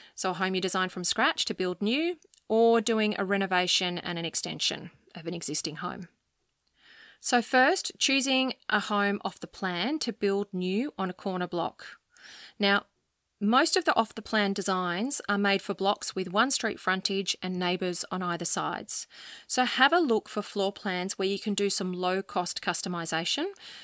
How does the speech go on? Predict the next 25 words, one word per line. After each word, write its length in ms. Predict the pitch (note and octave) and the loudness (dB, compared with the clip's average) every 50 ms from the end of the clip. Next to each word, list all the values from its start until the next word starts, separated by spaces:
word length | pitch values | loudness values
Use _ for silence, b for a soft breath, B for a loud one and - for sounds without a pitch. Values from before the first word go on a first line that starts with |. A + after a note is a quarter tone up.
| B B _ | B B _
to 480 | - - G#3+ G#3 G#3 G#3 G#3 G3+ G3 - - | 2 4 6 6 6 6 4 4 2 0 -2
enable 480 | G3 F#3+ F#3 F#3 F#3 F#3 F#3 F3+ F3 | -2 -2 0 0 0 0 -2 -2 -4
the 120 | - - E3+ | -4 -4 -4
design 380 | F3+ E3 E3+ E3 E3 E3 E3 | -4 -2 -2 -2 -2 -2 -2
to 80 | - F3 | -2 0
suit 240 | - - F3+ - - | 0 0 -2 -2 -4
your 120 | G3 E3+ | -4 -6
corner 340 | - - - F3 F3 F3 E3 | -6 -6 -6 -6 -6 -6 -6
block. 440 | - E3+ E3 - - - - - - _ _ B B B B B B B | -6 -6 -6 -6 -8 -12 -18 -20 -20 _ _ B B B B B B B
For 120 | - - A3 | -2 -2 0
example, 600 | G3+ - - G3 F#3+ G3+ G3 - F3 F3 - - - | 2 4 6 6 6 4 2 0 -4 -4 -4 -2 -2
look 180 | G#3 A#3 - | -2 -2 -2
for 220 | - - C#4 C4+ C4+ | -2 -2 0 0 0
a 60 | C4+ | 2
design 580 | C4+ C4+ A3+ G3+ F#3 F3+ F3 F3+ F3 F3 F3 - | 0 0 0 0 0 0 0 0 0 -2 -2 -2
where 160 | - F#3 F3+ | -2 -2 0
the 80 | F3+ F#3 | 0 2
living 280 | F#3 G3+ G#3 A3 A3+ A3 | 2 2 2 2 2 0
spaces 520 | - - G#3 F#3 F3+ - - F#3 F3 - | 2 2 2 2 2 2 0 0 -2 -2
are, 300 | - F3+ F3+ F3+ F3 - - | 0 2 2 2 2 2 2
are, 280 | F3+ F3 F3 F3+ F3+ - - | 0 0 0 -2 -4 -4 -2
are 180 | - F3 F3 F3 | -2 0 2 2
along 420 | F3 F3+ F#3 G3 G#3 G#3+ G#3 G3 | 0 0 0 2 2 2 4 4
one 220 | G3+ G#3+ A3 A#3 | 4 4 4 4
side 520 | A3 - - A#3 G#3+ A3 B3+ D#4 G4+ G4 | 4 4 4 4 4 4 4 2 2 0